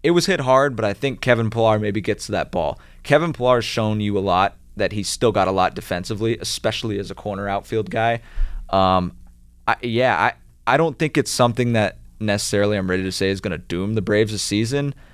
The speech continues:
Every team has ugly losses, has kinda unsettling losses about it, uh, during a one sixty-two game season. But, yeah, I, I think it's something to watch, especially because if the defense continues,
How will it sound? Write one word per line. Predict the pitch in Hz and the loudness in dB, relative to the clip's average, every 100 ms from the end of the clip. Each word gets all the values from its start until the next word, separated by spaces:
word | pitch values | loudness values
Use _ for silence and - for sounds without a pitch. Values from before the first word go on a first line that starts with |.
| - - _ _ | -20 -20 _ _
Every | 101 110 120 | 0 2 0
team | - 117 | 0 0
has | 110 104 | 0 2
ugly | 101 101 107 | 0 0 -2
losses, | 92 87 104 - 123 107 | 0 2 0 0 -4 -2
has | 101 95 | -4 -4
kinda | - 101 104 - | -4 -4 -4 -2
unsettling | 104 104 - - 95 104 104 104 101 - - - - - | -2 -2 -2 0 0 0 -2 -4 -8 -10 -10 -10 -12 -12
losses | 98 95 101 - 117 | 0 2 2 2 -2
about | 104 78 101 | -2 0 2
it, | 127 - - | 2 0 0
uh, | 87 85 87 - | 0 0 -2 -8
during | 90 95 95 | -4 -4 -4
a | |
one | 90 101 | -6 -6
sixty-two | - 101 - 92 98 | -6 -8 -8 -4 -2
game | 98 98 | 0 -2
season. | 95 98 104 131 120 | -2 -2 0 0 -2
But, | - 104 98 - - - - _ - - | 2 4 4 0 -16 -20 -20 _ -20 -10
yeah, | - 135 - | 0 0 2
I, | 101 107 | 0 2
I | 113 | 0
think | 147 127 | 0 -2
it's | - | 0
something | 135 107 107 | 2 2 0
to | |
watch, | 101 107 120 107 95 | 0 4 4 2 -4
especially | - - 110 - 113 104 | -4 0 0 2 0 0
because | 101 - 104 98 95 87 - | -2 0 2 4 2 -4 -8
if | - | -10
the | 90 | -8
defense | 98 95 98 | -6 -4 -4
continues, | - 92 117 113 95 90 | -6 -4 -2 0 -2 -4